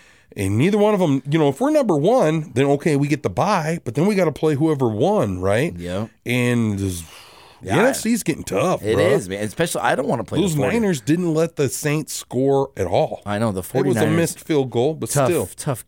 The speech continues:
Speaker 2: tough team, man. Tough team. Jimmy G, with everything stacked against him this year, him playing well, them got Christian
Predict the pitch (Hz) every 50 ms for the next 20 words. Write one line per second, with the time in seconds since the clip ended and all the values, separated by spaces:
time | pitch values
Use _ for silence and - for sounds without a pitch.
0 | _ - - 143 135 120 - - - 113 98 85 80 85 82 82 85 85 - -
1 | 147 131 - - - 120 120 117 107 104 139 151 156 139 110 101 123 131 135 135
2 | 131 127 127 _ _ _ _ - _ _ _ _ _ _ _ _ - 110 127 135
3 | 151 156 151 143 151 143 127 - - 143 135 131 113 127 113 131 131 123 - 143
4 | 135 135 131 131 123 - - 123 123 123 123 120 120 117 110 101 110 139 143 123
5 | - 139 131 127 127 120 117 117 117 117 117 113 110 131 143 147 135 139 123 -
6 | - 147 135 - 131 120